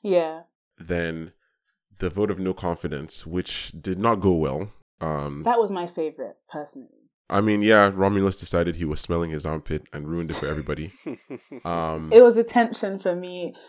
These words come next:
Speaker 1: watching Kendall run. We've all experienced what it's like to sit in traffic for that long and knowing that you have somewhere to be and you can't do a thing about it and you just want to be able to fly. And watching
Speaker 3: Can I
Speaker 1: Kendall run down that street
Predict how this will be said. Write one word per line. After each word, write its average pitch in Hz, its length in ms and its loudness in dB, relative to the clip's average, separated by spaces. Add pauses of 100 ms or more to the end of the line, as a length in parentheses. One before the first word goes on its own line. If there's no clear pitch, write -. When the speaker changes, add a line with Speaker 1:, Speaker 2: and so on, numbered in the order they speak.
(120)
Speaker 1:
watching 233 360 2
Kendall 185 600 -4
run. 180 400 -2 (280)
We've 247 320 6
all 220 280 6
experienced 170 680 2
what 170 120 4
it's - 120 0
like 165 160 -4
to - 80 -6
sit 165 360 2
in 147 160 -6
traffic 151 520 -4
for 151 180 -6
that 151 260 0
long 151 480 -6
and 160 320 -6
knowing 170 320 -2
that 151 100 -4
you 156 80 -10
have 160 160 -4
somewhere 160 340 -4
to 165 80 -8
be 147 300 -14
and 147 240 -10
you 147 80 -12
can't 160 280 -4
do 160 140 -2
a 139 40 -2
thing 156 280 -6
about 143 320 -2
it 143 80 -6
and 156 100 -10
you 151 60 -10
just 175 160 -4
want 160 140 -6
to 165 80 -8
be 156 80 -4
able 156 120 -4
to 156 120 -12
fly. 147 460 -2 (440)
And 175 160 4
watching 202 300 4
Speaker 3:
Can - 160 0
I 180 40 2
Speaker 1:
Kendall 165 360 4 (220)
run 165 320 -2
down 160 240 4
that 156 220 -2
street 156 400 -6